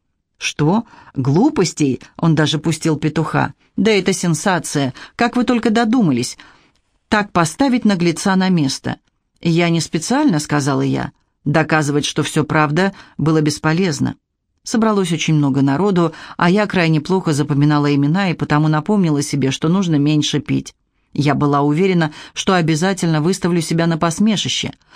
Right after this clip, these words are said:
Надо сохранять спокойствие и невозмутимость. Когда Сторжес отпустил, наконец, мой локоть, я прижалась к стене, прячась от газетного репортера.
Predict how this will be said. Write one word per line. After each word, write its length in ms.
Надо 240
сохранять 540
спокойствие 800
и 160
невозмутимость. 880
Когда 360
Сторжес 580
отпустил, 540
наконец, 480
мой 140
локоть, 400
я 160
прижалась 560
к 60
стене, 420
прячась 440
от 140
газетного 440
репортера. 680